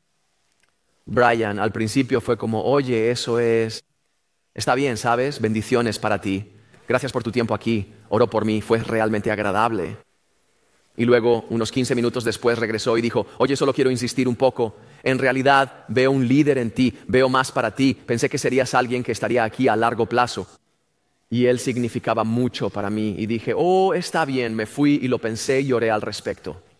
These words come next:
Y entonces cambié, me desdije. Él me permitió hacer eso. Y regresé.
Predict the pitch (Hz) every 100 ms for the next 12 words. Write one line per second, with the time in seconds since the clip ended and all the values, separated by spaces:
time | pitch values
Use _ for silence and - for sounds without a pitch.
0 | _ 117 127 156 147 147 117 113 98 -
1 | 110 107 104 107 - - _ _ _ _
2 | _ _ 120 135 131 117 107 113 107 104
3 | 101 98 - _ _ _ _ _ _ _
4 | - - 113 98 98 92 95